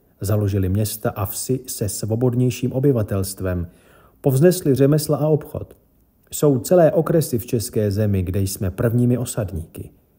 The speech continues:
Neupíráme Čechům, že jsou historickým národem země a tvůrci českého státu, ale máme v hospodářském, kulturním a často i politickém vývoji země účast takovou, že máme nárok, aby se o naší národní državě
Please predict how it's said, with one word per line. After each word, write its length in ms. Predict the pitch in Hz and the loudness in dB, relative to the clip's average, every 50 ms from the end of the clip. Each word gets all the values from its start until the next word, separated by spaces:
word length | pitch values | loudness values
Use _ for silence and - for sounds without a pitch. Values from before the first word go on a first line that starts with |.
| _ _ _ _ _ _ _ - - | _ _ _ _ _ _ _ -4 0
Neupíráme 760 | 131 135 - 156 131 - 131 123 123 123 117 110 110 110 101 | 2 2 4 2 2 4 4 4 4 4 4 2 2 0 0
Čechům, 480 | - - 131 - - - 113 104 101 | 0 -2 -2 -2 0 0 0 0 2
že 120 | 95 104 104 | 2 2 0
jsou 260 | 98 - - 110 92 | 0 0 -2 -2 0
historickým 640 | 98 101 - - - 110 110 104 101 - - 98 98 | 0 -2 -2 -2 -2 -2 -2 -2 -4 -4 -2 -2 0
národem 480 | 101 95 101 104 104 101 101 98 101 | 0 0 0 0 0 0 0 0 2
země 380 | 98 107 113 113 104 95 90 - - - _ _ _ | 2 0 0 2 0 0 -2 -2 -6 -14 _ _ _
a 120 | - 107 101 | -4 -4 -4
tvůrci 480 | - 113 113 135 143 143 143 - 123 | -2 2 2 4 4 2 0 -2 -4
českého 460 | 107 - 135 127 - - 135 123 131 127 | -2 -2 -2 -2 -2 -2 0 0 0 -2
státu, 520 | - - 143 127 113 104 - 95 87 80 - - _ _ - - - _ | -2 -2 0 0 0 -2 -2 -4 -4 -4 -8 -14 _ _ -20 -20 -10 _
ale 220 | - 113 113 110 107 | 0 0 2 2 2
máme 340 | 110 120 139 160 175 170 131 | 4 4 4 4 4 4 4
v 20 | |
hospodářském, 960 | 107 131 135 - - 151 147 151 147 151 151 151 - - - 151 151 151 156 | 4 2 0 0 0 2 2 4 2 2 0 -4 -4 -2 -2 0 0 0 0
kulturním 680 | 151 - - 131 127 120 - 127 123 120 117 127 135 139 | -2 0 0 0 0 2 2 2 2 2 2 2 2 2
a 60 | 131 | 2
často 400 | 117 - 143 131 - - - - | 0 0 -4 -4 -4 -4 -4 -4
i 60 | 120 101 | -2 -4
politickém 720 | - - 151 156 156 143 120 - - - - 92 90 95 | 0 0 0 0 2 0 -2 -4 -4 -4 -4 -2 -2 0
vývoji 400 | 104 117 123 139 135 113 101 95 | 0 0 2 2 4 4 2 2
země 340 | 90 110 113 120 120 120 120 | 0 0 0 2 0 0 -2
účast 680 | - - 143 151 147 - - 87 - - - - - _ _ | -2 -2 -2 -2 -2 -2 -4 -4 -4 -6 -10 -16 -20 _ _
takovou, 680 | - 107 - - 120 110 120 123 127 131 135 131 - - - - _ _ - - - _ | -6 -4 -2 0 0 2 4 4 6 4 4 2 0 -6 -16 -20 _ _ -20 -20 -12 _
že 200 | - 110 104 123 | 0 2 4 4
máme 340 | 120 135 156 180 185 175 135 | 6 6 4 4 4 4 4
nárok, 760 | 107 101 95 95 98 95 90 98 113 139 135 - - - - _ _ _ _ - | 4 4 4 2 2 2 2 2 2 0 0 -4 -10 -16 -20 _ _ _ _ -8
aby 220 | 113 110 123 135 | -4 0 0 0
se 180 | 135 - - - | 0 -2 -4 -4
o 120 | - 117 | -2 -2
naší 360 | 127 139 147 143 - - 110 | 0 0 0 -2 -4 -4 -2
národní 540 | 98 101 101 107 113 127 143 143 120 110 98 | 0 0 0 2 2 2 2 2 2 0 -2
državě 680 | 90 92 107 107 104 120 120 117 117 123 127 127 127 | 0 0 -2 0 0 0 0 0 2 2 2 0 0